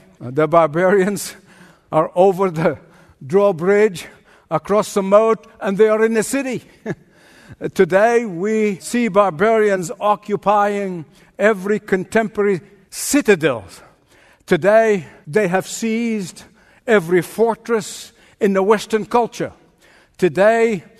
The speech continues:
they are occupying some of the highest offices in the land. Today, they are in the classrooms. Today, they are in the legislature. Today, they are in the school boards.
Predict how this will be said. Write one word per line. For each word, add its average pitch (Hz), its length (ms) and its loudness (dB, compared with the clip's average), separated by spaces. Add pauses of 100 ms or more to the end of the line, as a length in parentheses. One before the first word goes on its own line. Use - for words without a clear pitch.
(100)
they 170 160 -2
are 196 220 0
occupying 214 960 0 (280)
some 226 260 0
of 220 120 0
the 180 120 -4
highest 220 520 -2
offices 220 680 -2 (220)
in 220 180 2
the 208 100 4
land. 208 520 -2 (340)
Today, 208 640 2 (240)
they 180 180 -4
are 208 260 0
in 214 140 -2
the 214 100 -2
classrooms. 175 840 -4 (260)
Today, 208 400 2
they 220 160 0
are 214 300 2
in 220 180 -2
the 214 100 0
legislature. 196 800 -2 (340)
Today, 208 380 2
they 214 140 0
are 214 200 2
in 214 140 0
the 214 100 0
school 240 300 -4
boards. 160 420 -4